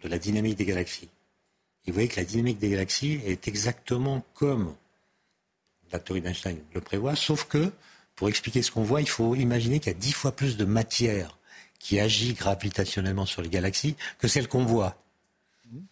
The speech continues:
Speaker 1: Bah, vous dites, euh,
Speaker 2: C'est de la
Speaker 1: il doit y
Speaker 2: matière
Speaker 1: avoir,
Speaker 2: noire.
Speaker 1: il doit y avoir de la matière qui n'émet pas de lumière, mais qui agit gravitationnellement. On l'appelle la matière noire. De quoi est-elle faite ?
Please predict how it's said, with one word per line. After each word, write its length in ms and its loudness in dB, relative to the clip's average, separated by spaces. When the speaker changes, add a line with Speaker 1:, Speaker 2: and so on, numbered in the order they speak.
Speaker 1:
Bah, 80 -8
vous 120 -6
dites, 340 -2
euh, 320 -4
Speaker 2:
C'est 80 -8
de 40 -6
la 60 -8
Speaker 1:
il 20 -8
doit 120 0
y 60 4
Speaker 2:
matière 80 2
Speaker 1:
avoir, 140 -6
Speaker 2:
noire. 180 -10
Speaker 1:
il 80 -16
doit 100 2
y 20 4
avoir 120 4
de 40 2
la 80 2
matière 600 2
qui 140 0
n'émet 200 2
pas 140 -2
de 60 -8
lumière, 420 -2
mais 120 2
qui 180 -2
agit 180 0
gravitationnellement. 920 -4
On 40 -4
l'appelle 240 2
la 80 4
matière 280 2
noire. 160 0
De 120 2
quoi 180 0
est-elle 200 0
faite ? 420 -2